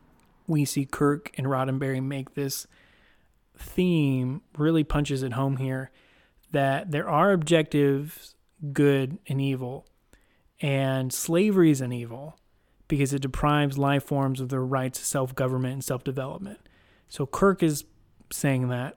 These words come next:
multiple times. Roddenberry is woven almost in an exogenesis type of way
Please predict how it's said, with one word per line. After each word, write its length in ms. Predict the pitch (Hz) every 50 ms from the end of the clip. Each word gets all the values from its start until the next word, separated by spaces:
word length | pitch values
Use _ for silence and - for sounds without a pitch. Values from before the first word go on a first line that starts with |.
| _
multiple 480 | - 139 143 151 160 165 - - 151 139
times. 460 | - 139 127 123 123 123 127 - - -
Roddenberry 560 | 139 147 151 165 165 160 151 147 139 139 135
is 140 | 131 127 - - - - - - _ _ _ _ _ _ _ _ _ -
woven 640 | - 139 131 139 147 160 170 170 160 147 139 139
almost 480 | 139 143 151 143 139 131 - - - _ _ _ -
in 100 | 160 135
an 120 | 135 - -
exogenesis 1000 | - 151 139 - - 143 135 120 - 147 143 147 147 139 - - 135 123 - -
type 240 | - - 131 123 -
of 120 | 131 123
way 600 | 127 127 135 156 175 170 143 135 135 143 147 -